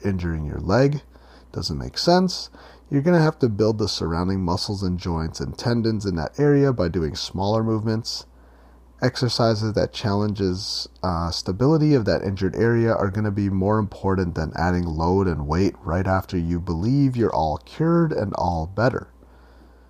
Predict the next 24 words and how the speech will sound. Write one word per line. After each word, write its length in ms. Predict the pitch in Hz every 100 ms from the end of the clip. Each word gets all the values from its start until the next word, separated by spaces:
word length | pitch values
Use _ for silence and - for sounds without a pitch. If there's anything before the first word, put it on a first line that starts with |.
| _ _ _ _
Since 320 | - 139 131
I 60 | 160
have 120 | 170
a 60 | 165
client 360 | - 139 123
going 240 | 117 113 104
through 180 | 110 104
this 240 | 95 -
right 180 | 95 73
now, 300 | 82 87 90
I'm 180 | 85 87
literally 600 | 131 185 175 175 170 147
dealing 400 | 123 123 120 113
with 140 | 104
this 180 | 104 -
on 140 | 80
a 40 | 80
daily 320 | 85 85 76
basis. 640 | 98 139 - 139 - - - - - - - - - -
She 320 | - 120 120 -
injured 380 | 123 113 110
her 280 | 104 101 98
vastus 580 | 95 92 98 - 98 -
lateralis, 840 | 87 85 80 80 117 143 175 -